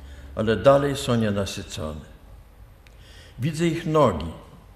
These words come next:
w mini spódniczkach, spodniach albo w powiewnych tkaninach. Każdą podglądam osobno.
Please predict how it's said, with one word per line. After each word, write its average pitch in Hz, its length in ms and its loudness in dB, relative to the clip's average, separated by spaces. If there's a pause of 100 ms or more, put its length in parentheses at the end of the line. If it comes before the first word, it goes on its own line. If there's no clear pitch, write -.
(140)
w 104 100 -4
mini 135 240 2
spódniczkach, 127 800 -6
spodniach 87 680 -2 (540)
albo 107 260 -2
w - 60 -12
powiewnych 120 600 -2
tkaninach. 85 760 -8 (840)
Każdą 143 420 2
podglądam 123 720 -2
osobno. 82 600 -6